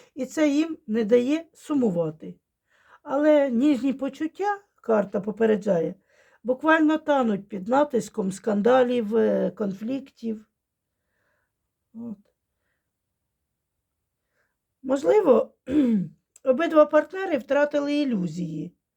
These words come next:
е, та рожеві окуляри, і тепер відчувають роздратованість від того, що раніше умиляло їх в їхній половинці. Може бути і така ситуація. О.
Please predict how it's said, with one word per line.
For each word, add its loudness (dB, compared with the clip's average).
е, 0
та 2
рожеві 4
окуляри, 0
і -8
тепер -2
відчувають 0
роздратованість 0
від -6
того, -2
що 0
раніше 2
умиляло 2
їх -6
в -12
їхній -6
половинці. -4
Може 2
бути -4
і -2
така -2
ситуація. -8
О. -8